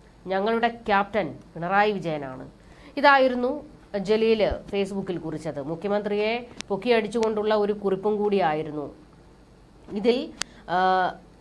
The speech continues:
എം ആർ അജിത് കുമാറിനെയും ഉന്നം വെച്ചിട്ടുണ്ട്. മാത്രമല്ല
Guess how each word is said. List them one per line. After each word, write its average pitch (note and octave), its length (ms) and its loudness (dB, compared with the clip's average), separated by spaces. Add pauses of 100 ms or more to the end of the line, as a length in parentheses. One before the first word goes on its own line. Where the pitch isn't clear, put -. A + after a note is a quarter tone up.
എം B3 140 2
ആർ B3+ 100 6
അജിത് A3+ 280 2
കുമാറിനെയും A#3 800 2
ഉന്നം A3+ 240 2
വെച്ചിട്ടുണ്ട്. C#3+ 460 -6 (840)
മാത്രമല്ല A#3+ 720 2